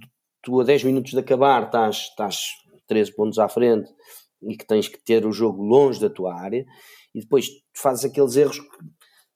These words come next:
que, que eu, eu vou, eu volto a insistir um bocadinho, se calhar falta aquela, aquela, eh,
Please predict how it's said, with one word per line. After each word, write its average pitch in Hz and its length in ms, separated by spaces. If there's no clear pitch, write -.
que, 147 140
que 143 120
eu, 143 180
eu 156 100
vou, 139 240
eu 143 300
volto 135 220
a - 20
insistir 135 260
um 139 80
bocadinho, 139 500
se - 100
calhar 131 360
falta 139 480
aquela, 139 460
aquela, 143 340
eh, 107 840